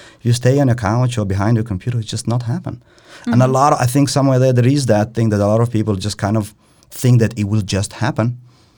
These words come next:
Speaker 1: Maybe, maybe other place in the world it just happens, not in Denmark. And we know as well that, for example, uh, at work, we separate work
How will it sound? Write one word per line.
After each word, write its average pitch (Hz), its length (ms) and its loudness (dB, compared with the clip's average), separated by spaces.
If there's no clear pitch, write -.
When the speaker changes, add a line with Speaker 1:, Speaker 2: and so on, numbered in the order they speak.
Speaker 1:
Maybe, 202 400 2
maybe 151 240 4
other 139 180 2
place 123 260 0
in 110 40 0
the 113 80 0
world 117 180 2
it 95 80 -6
just 110 160 -2
happens, 113 300 -4
not 98 180 0
in 123 100 4
Denmark. - 440 -2
And 104 120 2
we 104 80 4
know 107 200 4
as 98 120 0
well 101 200 2
that, 92 140 -2
for 87 120 -6
example, 87 520 -2
uh, 85 420 -4
at - 180 -8
work, 110 360 -2
we 85 80 -4
separate - 540 -4
work 104 340 -4